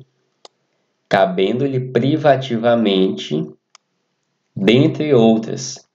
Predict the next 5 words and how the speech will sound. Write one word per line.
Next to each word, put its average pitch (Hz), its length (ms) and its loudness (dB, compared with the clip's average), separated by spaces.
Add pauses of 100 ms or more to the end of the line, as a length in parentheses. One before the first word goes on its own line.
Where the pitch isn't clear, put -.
(120)
as - 180 0
seguintes 113 680 2
atribuições. 120 1120 0 (1200)
Primeiro, 101 760 2 (2250)
legislar 117 1080 2